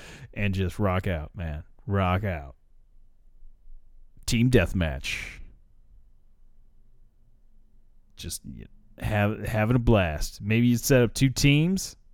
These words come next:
with two v two. Or maybe you just go, you know, every man for himself. A little free-for-all action. And, uh, it was good times. It was good times. Or it was one v one. There was a lot of one v one stuff.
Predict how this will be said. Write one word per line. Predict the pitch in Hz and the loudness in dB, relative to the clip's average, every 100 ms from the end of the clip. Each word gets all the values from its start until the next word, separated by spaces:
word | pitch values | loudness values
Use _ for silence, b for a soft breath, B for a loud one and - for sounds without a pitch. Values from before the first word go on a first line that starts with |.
| - - - _ - - | -20 -20 -20 _ -20 -6
with | 104 - - - | -6 -6 -10 4
two | 165 | 6
v | 139 139 | 8 6
two. | 127 143 160 202 _ - - - - | 6 4 4 0 _ -20 -20 -20 -10
Or | 135 | -2
maybe | 160 180 190 | 2 2 0
you | |
just | 185 185 | -2 -2
go, | - 190 185 185 - - - - - _ _ _ - - - | 2 4 2 -2 -18 -20 -20 -20 -20 _ _ _ -20 -16 0
you | |
know, | 151 147 - _ - - - - | 2 2 -2 _ -20 -20 -14 0
every | 135 151 | 6 6
man | 147 143 | 8 6
for | 139 | 8
himself. | 143 135 143 90 - | 6 8 6 4 2
A | |
little | 117 110 | 2 4
free-for-all | 147 135 123 104 92 87 | 6 6 6 6 6 4
action. | 76 85 85 - - _ - - - - - - _ _ - - - - - - - - - - - | 0 -2 -8 -10 -18 _ -20 -20 -20 -20 -20 -20 _ _ -20 -20 -20 -20 -20 -20 -20 -20 -20 -20 -14
And, | 104 101 98 92 | -4 0 0 2
uh, | 101 95 95 90 95 | 4 6 6 4 4
it | 95 95 | 4 2
was | 117 139 | 4 4
good | 160 156 | 2 2
times. | 156 73 78 - | 0 -2 -6 -2
It | 104 | -2
was | 120 | 0
good | 151 147 | -2 -2
times. | 127 92 | -2 0
Or | 110 156 | 2 2
it | |
was | 156 | 2
one | 151 156 156 | 4 4 6
v | 139 131 | 6 6
one. | 110 85 78 | 4 2 -2
There | 92 | 0
was | 123 143 | 0 4
a | |
lot | 139 135 | 6 6
of | |
one | 123 123 | 6 6
v | 113 | 6
one | 101 90 82 78 - _ - | 4 4 2 -2 -6 _ -14
stuff. | - 95 67 - - | -6 -4 -4 -6 -12